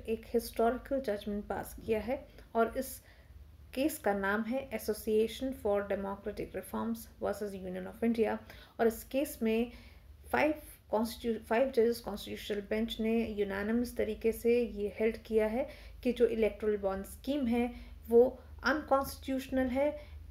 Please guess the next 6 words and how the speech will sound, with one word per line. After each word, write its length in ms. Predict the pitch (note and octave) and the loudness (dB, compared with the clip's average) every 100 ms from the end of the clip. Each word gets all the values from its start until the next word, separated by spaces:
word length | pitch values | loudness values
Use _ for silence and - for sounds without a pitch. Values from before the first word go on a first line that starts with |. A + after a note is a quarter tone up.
| - | -2
और 460 | A#3+ C4+ D4 - - | 4 6 4 -2 2
वो 200 | A3+ B3 | 6 6
कॉन्स्टिट्यूशन 840 | B3 A3 G#3+ - - A3+ A3+ B3+ | 4 -2 -2 -8 -4 -2 0 -2
के 360 | B3 B3+ C#4 - - - | 0 0 0 -2 -12 0
आर्टिकल 520 | G#3+ G#3 A3 A3+ A3 | 2 2 2 4 4
नाइनटीन 520 | G#3 G3+ A3 A3+ B3 | 4 0 0 0 -2